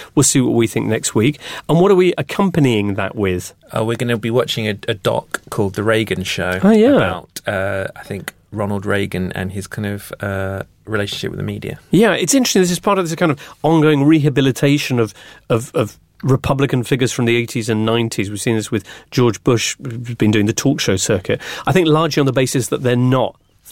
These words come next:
Speaker 1: the current fellow.
Speaker 2: Exactly, yeah.
Speaker 1: Yeah.
Speaker 2: It ma-, he makes everyone else, I think everyone else is now rubbing their hands thinking,
Speaker 1: <laughs>
Speaker 2: "I'm, I'm, I'm exonerated from all my sins."
Speaker 1: Uh, that wraps it up pretty much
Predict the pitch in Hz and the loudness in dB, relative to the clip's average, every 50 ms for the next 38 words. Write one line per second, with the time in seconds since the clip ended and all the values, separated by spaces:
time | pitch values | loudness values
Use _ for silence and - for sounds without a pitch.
0 | - - - - 139 - - - 120 117 104 - - - - - - 113 95 87 | -16 -8 -6 -6 -4 -2 0 0 2 2 0 -2 -6 -14 -16 -8 -4 -2 -2 0
1 | 90 151 - - - - 92 92 107 113 113 107 104 98 127 120 - 123 127 123 | 0 0 -2 -4 -6 -10 -10 -6 -2 0 0 0 0 0 -2 -2 -4 -4 -4 -2
2 | 127 131 135 131 131 123 117 - 127 120 117 113 120 113 110 104 107 110 107 - | -2 -2 -2 0 0 -2 -2 0 0 0 0 0 0 0 0 0 0 -2 -4 -4
3 | - - - 117 131 147 135 - - 139 147 139 135 127 123 117 120 120 113 - | -4 -2 0 2 2 0 0 0 0 0 0 2 0 0 0 2 2 0 0 -2
4 | - 101 95 104 101 98 95 98 104 95 101 95 92 90 87 90 95 110 113 107 | -4 -4 -2 0 0 0 0 0 0 0 -2 -2 -2 -4 -4 -4 -4 -4 -2 -2
5 | 95 90 - - - - 180 165 160 101 92 95 95 92 - - - 101 98 92 | -4 -4 -6 -4 -2 0 0 0 0 -2 -2 -2 -2 -4 -6 -6 -4 -4 -4 -4
6 | - - 101 101 92 - - - 104 101 98 98 92 92 98 98 104 104 95 90 | -4 -4 -4 -4 -4 -6 -4 -4 -2 -2 -2 -2 -4 -4 -2 -2 0 0 0 -2
7 | 87 92 - - - - - 90 87 90 90 90 90 92 - - - 104 101 95 | -2 -4 -6 -8 -10 -8 -6 -6 -4 -4 -4 -4 -6 -6 -8 -8 -8 -8 -8 -8
8 | 90 90 - - 135 156 - 147 185 240 180 170 202 185 165 - 190 226 220 - | -8 -4 0 0 0 2 2 0 -2 -2 -2 -4 -6 -4 -2 0 0 0 0 -4
9 | - - - 269 269 - - 190 180 175 214 226 170 - - - - - - | -6 -6 -4 -4 -2 0 2 4 4 6 6 4 2 0 -4 -10 -12 -12 -14